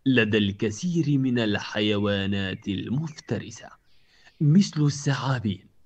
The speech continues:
لا تقوم السلحفاة الأم بحضانة بيضها أو رعايته، فهي تغادر الجحر بعد أن تبيض مباشرة، ويستمر البيض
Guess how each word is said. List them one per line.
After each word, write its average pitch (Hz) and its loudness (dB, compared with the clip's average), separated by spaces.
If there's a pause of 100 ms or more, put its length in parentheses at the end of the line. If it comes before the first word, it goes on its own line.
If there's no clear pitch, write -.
(960)
لا 135 4
تقوم 147 0
السلحفاة 175 2
الأم 147 0 (400)
بحضانة 135 2
بيضها 135 0
أو 143 -4
رعايته، 110 -10 (840)
فهي 107 0
تغادر 165 2
الجحر 151 -2 (340)
بعد 107 2
أن 160 -2
تبيض 131 -2
مباشرة، 117 -4 (1120)
ويستمر 127 2
البيض 170 6